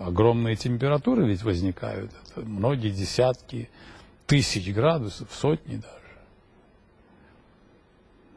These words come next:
Это раскалённое облако, ударная волна, идущая по,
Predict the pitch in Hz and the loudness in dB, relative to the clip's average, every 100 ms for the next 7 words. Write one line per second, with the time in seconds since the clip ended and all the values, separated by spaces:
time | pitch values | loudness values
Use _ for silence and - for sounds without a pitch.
0 | - - - - 120 107 98 - 127 151 | -20 -20 -8 -4 2 2 2 4 8 8
1 | 151 120 131 135 117 107 98 104 90 107 | 6 6 4 4 0 0 -4 -4 2 4
2 | 117 110 113 120 120 107 98 110 - 110 | 4 2 2 2 2 0 0 -4 -4 -4
3 | 107 95 | -2 -4